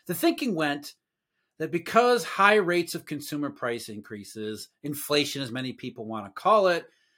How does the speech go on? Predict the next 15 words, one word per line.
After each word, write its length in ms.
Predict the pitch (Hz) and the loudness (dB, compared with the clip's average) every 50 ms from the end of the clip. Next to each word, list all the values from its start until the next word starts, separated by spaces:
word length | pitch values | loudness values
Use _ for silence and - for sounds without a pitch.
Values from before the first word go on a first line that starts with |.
| _ _ _ _ | _ _ _ _
was 240 | 160 180 220 - 185 | 4 6 6 6 6
responsible 880 | 214 214 - - - - 190 196 220 233 226 - 220 175 196 190 185 175 | 2 0 0 -2 4 6 6 8 8 6 4 2 -2 0 2 2 2 2
for 260 | - - 165 165 160 | 0 -2 -2 -2 0
the 140 | 139 151 135 | 0 0 -2
dour 500 | 104 147 135 143 156 165 165 160 156 151 | 2 2 4 6 6 6 6 4 4 4
economic 560 | 139 - - 120 127 131 135 127 120 104 147 | 2 0 -2 -4 -2 -2 -2 -2 -4 -4 0
mood 380 | 170 190 196 180 165 160 151 127 | 4 8 8 8 8 8 4 2
across 640 | 131 - - - 143 135 135 135 135 - - - _ 127 | -6 -10 -2 2 4 4 4 2 0 -2 -12 -16 _ -14
most 580 | 113 117 131 147 180 226 233 226 - - - _ _ _ _ | -12 -8 -2 6 6 6 6 6 0 -8 -14 _ _ _ _
places, 540 | - 135 120 120 - - 143 139 139 - - - | -6 -4 -4 -4 -6 -6 -6 -6 -6 -8 -12 -14
especially 500 | - - - 160 175 175 - - 170 - | -16 -6 -2 0 0 0 0 -4 -6 -6
consumers 640 | - - 139 127 - - 117 110 110 113 117 117 - | -6 -10 -12 -12 -10 -8 -6 -6 -4 -4 -6 -6 -6
who 80 | 147 | -4
are 80 | 143 127 | -6 -4
getting 300 | 127 156 156 151 127 | -2 -2 -2 -2 -4